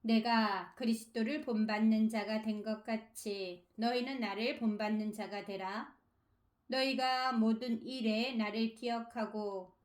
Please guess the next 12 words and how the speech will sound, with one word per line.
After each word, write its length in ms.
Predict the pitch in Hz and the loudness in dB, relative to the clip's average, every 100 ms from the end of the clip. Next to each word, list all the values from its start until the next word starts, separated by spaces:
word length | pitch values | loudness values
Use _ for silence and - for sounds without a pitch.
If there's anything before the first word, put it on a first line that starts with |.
| _ | _
또 300 | - 240 254 | -2 2 2
내가 500 | 254 220 214 220 233 | 2 0 2 2 2
너희에게 680 | 240 220 233 240 226 277 269 | 2 2 2 2 0 0 -6
전하여 720 | - 208 220 233 233 226 226 | -4 2 4 4 4 4 2
준 240 | 226 226 | 4 4
대로 520 | 220 208 196 233 311 - _ _ _ _ | 4 -2 -2 -2 -4 -10 _ _ _ _
그 160 | - 302 | -4 -2
전통을 560 | 254 247 233 254 254 | 0 -2 -2 -4 0
너희가 600 | 233 220 240 233 226 226 | 4 4 4 2 2 2
지킴으로 1040 | 226 226 - - 240 226 214 214 277 - - - | 0 -8 -12 -4 4 4 4 0 0 -2 -8 -2
너희를 800 | 226 220 233 233 220 226 285 - | 4 4 4 0 2 2 0 -4
칭찬하노라. 1160 | 277 254 - 254 240 202 202 196 196 240 294 | -8 -8 -6 -4 -4 -4 -4 -6 -4 -6 -8